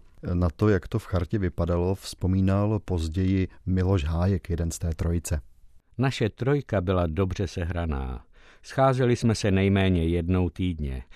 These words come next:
Speaker 2: Počítali jsme s odposlechem, delikátní záležitosti jsme projednávali písemně či na ulici. Bylo mezi námi pochopitelně pnutí, každý z nás reprezentoval jiný sektor signatářů Charty.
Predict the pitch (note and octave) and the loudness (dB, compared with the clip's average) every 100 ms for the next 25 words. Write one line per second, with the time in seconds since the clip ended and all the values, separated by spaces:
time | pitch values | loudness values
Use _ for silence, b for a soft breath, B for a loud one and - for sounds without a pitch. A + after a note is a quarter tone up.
0 | B - F#2+ F#2+ F#2+ E2 D#2 E2+ D2+ G2+ | B -4 -2 -2 -2 -4 -2 -4 -4 -6
1 | - A2 - G#2+ - G#2+ G2+ F2+ F2 - | -4 -4 -2 -2 0 2 2 2 0 0
2 | F2 E2+ F2+ E2 G2 G2 G2+ G2+ - F#2+ | -2 0 -2 0 -2 -2 -2 -4 -6 -6
3 | G2 - F#2+ D#2+ F#2 F2+ F2 F2 E2+ E2 | -6 -2 -2 0 0 0 0 0 0 -2
4 | D#2 G2+ G2 - G2 G2 F2 - E2+ F2 | -2 -4 -4 -2 0 0 0 -2 -2 -2
5 | G2+ F2+ D2 - - - _ b b b | -2 -4 -4 -10 -16 -18 _ b b b
6 | b b b b b C#3 D#3+ D#3+ D3+ D3 | b b b b b 0 2 4 2 2
7 | C#3+ C#3 B2+ - A2 A#2 - - A#2 A#2 | 4 4 2 0 -4 -2 -2 0 0 2
8 | A#2 A2+ B2+ - F#2 E2 F#2+ F2+ G#2 G2 | 0 0 -2 0 -2 0 -2 0 0 2
9 | G#2+ A#2 - F#2 F#2 G2 F#2 F#2+ G#2+ G2 | 2 0 0 -2 -2 -2 0 -2 0 0
10 | F#2+ F#2 G#2 A#2+ G2 - F2+ - F#2+ E2+ | 2 2 2 4 2 0 -6 -6 -6 -6
11 | - F2+ F2+ - D#2+ E2 D#2 - F2+ F2+ | -6 -4 -4 -4 -4 -6 -8 -8 -8 -8
12 | - B1 | -12 -14